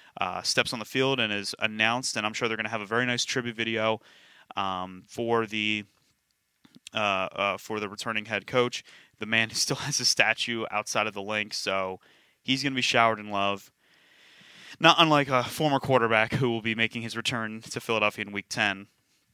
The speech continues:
And, uh, I just have a special feeling in my heart that this Eagles team is gonna be really special this season.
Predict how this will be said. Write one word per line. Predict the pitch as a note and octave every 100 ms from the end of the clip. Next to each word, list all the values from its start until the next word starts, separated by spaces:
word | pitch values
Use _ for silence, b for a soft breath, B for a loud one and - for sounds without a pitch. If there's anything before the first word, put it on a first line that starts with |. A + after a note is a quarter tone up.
| _ _ _ _ - -
And, | B2 A#2+ A2+ A2+
uh, | A2+ -
I | C#3 G3
just | F#3 F3
have | D#3+ C#3
a | A#2
special | - C#3 C#3 D3+
feeling | - A#2+ A2+ A2
in |
my | G#2
heart | G#2 G#2 G2+
that | - G2
this | A2 -
Eagles | A2 A2
team | -
is | G#2
gonna | - G2+
be | G2+ G2
really | G2 F#2
special | - F#2 - E2
this | -
season. | - F2 -